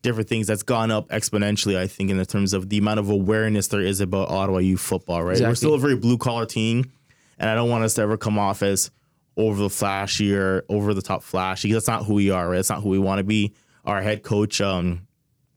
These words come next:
Speaker 1: Jamie Parisi, is a Penn State guy. He coached at Penn State for nine years,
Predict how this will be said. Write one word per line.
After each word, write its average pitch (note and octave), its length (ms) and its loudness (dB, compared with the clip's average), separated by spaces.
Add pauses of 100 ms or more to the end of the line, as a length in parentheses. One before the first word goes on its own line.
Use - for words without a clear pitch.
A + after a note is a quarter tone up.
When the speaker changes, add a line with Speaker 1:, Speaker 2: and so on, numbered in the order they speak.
(320)
Speaker 1:
Jamie A2 300 2
Parisi, G#2 400 2
is F#2 100 0
a E2+ 80 0
Penn G#2 240 -4
State G2 240 -2
guy. G2+ 220 0
He G2 160 -6
coached G2+ 220 -4
at - 80 -10
Penn G2+ 120 -4
State F#2 200 -4
for - 80 -4
nine F#2+ 240 0
years, G2 380 0